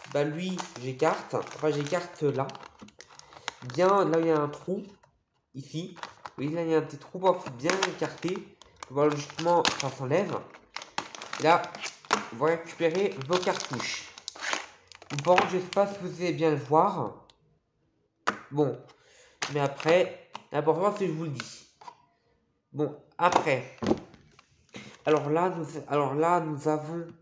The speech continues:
quel, nous avons quoi ? Alors là, nous avons, euh, le noir. Donc, ça a été fait dans une ville que je connais pas. Noir.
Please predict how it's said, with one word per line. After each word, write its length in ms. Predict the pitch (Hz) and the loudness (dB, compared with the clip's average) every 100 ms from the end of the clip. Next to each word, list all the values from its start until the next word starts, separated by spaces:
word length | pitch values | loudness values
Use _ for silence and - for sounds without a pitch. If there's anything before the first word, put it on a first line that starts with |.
| - | -8
quel, 180 | 143 | -6
nous 240 | 139 143 147 | -4 -4 -6
avons 220 | 147 151 | -4 -6
quoi ? 320 | 147 143 - _ _ _ - - - | -6 -12 -14 _ _ _ -20 -18 -2
Alors 120 | 123 | 2
là, 140 | 156 190 | 4 4
nous 220 | 196 180 | 4 4
avons, 400 | 180 180 190 180 | 2 0 2 6
euh, 340 | 160 156 156 | 8 8 8
le 120 | 143 143 | 4 2
noir. 760 | 139 151 190 143 95 - _ _ - - _ _ - _ _ _ _ _ _ _ _ _ _ _ _ | 4 4 2 0 -4 -6 _ _ -20 -20 _ _ -20 _ _ _ _ _ _ _ _ _ _ _ _
Donc, 220 | 131 139 139 - - _ _ _ _ _ _ _ _ | -8 -6 -8 -14 -20 _ _ _ _ _ _ _ _
ça 120 | 156 | 4
a 20 | |
été 160 | 156 160 | 4 0
fait 120 | 165 | 0
dans 180 | 180 156 | 0 0
une 180 | 160 | -6
ville 260 | 156 180 185 | -4 -4 -4
que 120 | 147 | -4
je 120 | 131 | -4
connais 260 | - 185 165 | -2 2 2
pas. 360 | 151 147 - - - _ - | 4 0 -2 -14 -20 _ -12
Noir. 680 | 131 139 180 151 95 - | -2 2 2 0 -6 -10